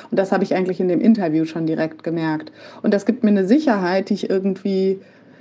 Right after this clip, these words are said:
wahrscheinlich bei meinem vorherigen Job einfach vermisst hab. Genau. Und im Moment, ähm, ist das jetzt ein halbes Jahr her, muss ich sagen, dass ich auf allen anderen Ebenen dadurch,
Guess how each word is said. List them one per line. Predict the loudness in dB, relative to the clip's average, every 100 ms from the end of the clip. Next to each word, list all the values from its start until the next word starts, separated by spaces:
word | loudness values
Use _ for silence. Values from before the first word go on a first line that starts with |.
| -12
wahrscheinlich | -4 2 4 2
bei | 2
meinem | 0 0 -2
vorherigen | -2 -2 0 2 0 0
Job | -2 -4 -12 -20 -8
einfach | -6 -6 -10
vermisst | -8 -4 -4 -6 -12
hab. | -18 -6
Genau. | -4 -2 -2 -4 -8 -16 -16 -2
Und | 4 4 2
im | 0
Moment, | 0 2 4 4 2 -2
ähm, | -4 0 2 2 -2
ist | -4
das | -6
jetzt | -6 -4
ein | -4
halbes | -2 -2 -2
Jahr | -2
her, | 2 4 4 0 -8 _ _ _ _ _ _ _ -20 -20 _ _ _
muss | -4 -4 -4
ich | -4
sagen, | 0 2 2
dass | 2 -2
ich | -2
auf | -4 -2
allen | 2 2
anderen | 4 2 4 2
Ebenen | 4 4 4
dadurch, | 2 2 0 -2 -18